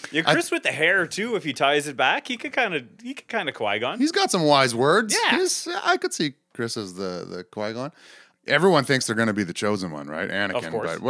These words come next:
Speaker 2: we, we don't know who Anakin is. Well, we do know who Anakin is. The Anakin of the, the chosen one of the Ottawa scene, you know, timeless, is Norm Macdonald, as far as I'm concerned.
Speaker 1: Yeah, there, there's been a lot of great comics to come out of here,
Speaker 2: Yeah.
Speaker 1: but Norm is,
Speaker 2: He's
Speaker 1: Norm
Speaker 2: the
Speaker 1: isn't the best.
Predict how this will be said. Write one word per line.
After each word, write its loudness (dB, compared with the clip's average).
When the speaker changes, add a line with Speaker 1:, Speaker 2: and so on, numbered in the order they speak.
Speaker 2:
we, 0
we 6
don't 6
know 8
who 10
Anakin 8
is. -2
Well, 8
we 6
do 4
know 4
who 0
Anakin -2
is. -6
The 2
Anakin 6
of 2
the, 4
the -6
chosen 4
one 6
of 0
the 2
Ottawa 4
scene, 0
you -2
know, 0
timeless, 4
is -6
Norm 4
Macdonald, 2
as -4
far 2
as -2
I'm 0
concerned. -12
Speaker 1:
Yeah, 6
there, 4
there's 2
been 2
a 2
lot 6
of 2
great 2
comics 0
to -10
come -2
out 2
of -2
here, -2
Speaker 2:
Yeah. 0
Speaker 1:
but 2
Norm 2
is, -4
Speaker 2:
He's 0
Speaker 1:
Norm 10
Speaker 2:
the 10
Speaker 1:
isn't 2
the 0
best. 6